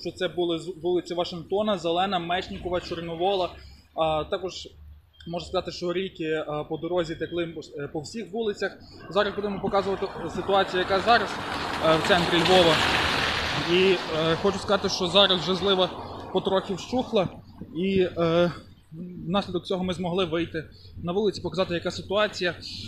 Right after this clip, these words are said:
Хочу сказати зразу, що дощосприймачі з стічними водами, е, не справлялись, оскільки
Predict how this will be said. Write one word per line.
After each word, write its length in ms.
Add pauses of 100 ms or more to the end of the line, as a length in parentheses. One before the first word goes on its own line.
(140)
Хочу 200
сказати 320
зразу, 320
що 220 (100)
дощосприймачі 920 (100)
з 440 (480)
стічними 440
водами, 460 (460)
е, 100
не 220
справлялись, 680
оскільки 460